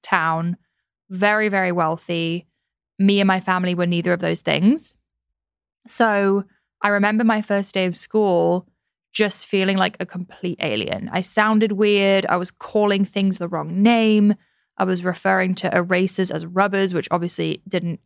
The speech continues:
get me very far. And kids were not particularly welcoming to me,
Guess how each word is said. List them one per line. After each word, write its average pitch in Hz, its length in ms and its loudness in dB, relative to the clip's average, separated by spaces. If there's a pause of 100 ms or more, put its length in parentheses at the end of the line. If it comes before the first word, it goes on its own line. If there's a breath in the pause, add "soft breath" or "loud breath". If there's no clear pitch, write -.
get - 160 -2
me 165 220 -4
very 165 260 -4
far. 240 600 0 (600 soft breath)
And 208 240 0
kids 240 360 -2
were 226 140 2
not 208 380 2
particularly 185 880 -2 (880)
welcoming 185 640 -2
to - 120 -6
me, 95 360 -4